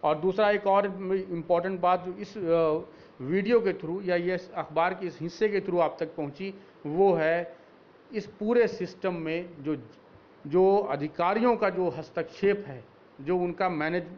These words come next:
करने का जो तरीका है, गलत तरीके से चीज़ों को manage करना, जिस तरह से उन लोगों ने अनु-, जो जितने भी जो teacher प्रतिनियुक्ति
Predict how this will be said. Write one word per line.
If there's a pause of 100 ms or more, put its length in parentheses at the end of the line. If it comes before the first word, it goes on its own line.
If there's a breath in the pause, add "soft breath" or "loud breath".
(300)
करने
का
जो
तरीका
है,
गलत
तरीके
से
चीज़ों
को
manage
करना, (440 loud breath)
जिस
तरह
से
उन
लोगों
ने
अनु-,
जो
जितने
भी (320)
जो
teacher
प्रतिनियुक्ति